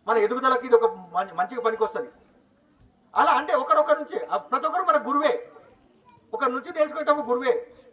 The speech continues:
ఎప్పుడు కూడా విద్యా-, ఇక్కడ స్కూల్ క-, బయటకు వచ్చినప్పుడు మనకి ఇలా ఎలా గురువులు అవుతారని చెప్పేశాను. ఇప్పుడు మన స్కూల్లో వచ్చేస్తే ఏ సార్ కానీ కొట్టాలన్న ఆలోచన ఎవరికి ఉండదు, విద్యార్థిని కొట్టాలన్న ఆలోచన ఎవరికి ఉండదు.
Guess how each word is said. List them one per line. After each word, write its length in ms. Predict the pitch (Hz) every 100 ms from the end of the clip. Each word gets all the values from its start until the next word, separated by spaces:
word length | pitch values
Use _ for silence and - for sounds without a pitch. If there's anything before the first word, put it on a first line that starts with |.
| _ _ _ _ _
ఎప్పుడు 280 | 208 247 339
కూడా 180 | 330 359
విద్యా-, 520 | 302 247 190 294 277 226
ఇక్కడ 380 | 220 294 302
స్కూల్ 240 | - 277 302
క-, 300 | 285 202 220
బయటకు 320 | 208 247 247 294
వచ్చినప్పుడు 320 | 277 269 285
మనకి 260 | 240 233
ఇలా 140 | 226 214
ఎలా 180 | 226 247
గురువులు 280 | 240 240
అవుతారని 280 | 233 226 233
చెప్పేశాను. 440 | 240 226 226 202 175
ఇప్పుడు 200 | 147 - - _ _
మన 120 | 233 269
స్కూల్లో 360 | - 269 320
వచ్చేస్తే 720 | 294 285 240 226 214 240 - - _ _ _ _ _ _ _ _ - 170
ఏ 240 | 233 339
సార్ 360 | - 294 302 302
కానీ 380 | - 269 262
కొట్టాలన్న 580 | 285 240 233 262 262 247
ఆలోచన 340 | 226 220 220 240
ఎవరికి 340 | 220 226 220
ఉండదు, 540 | 190 185 185 214 - - _ - _ _ _ -
విద్యార్థిని 680 | 202 - - 285 294 302
కొట్టాలన్న 520 | 294 247 240 247 247 240
ఆలోచన 500 | 220 220 220 277 392 - _
ఎవరికి 360 | 190 208 240 240
ఉండదు. 280 | 180 165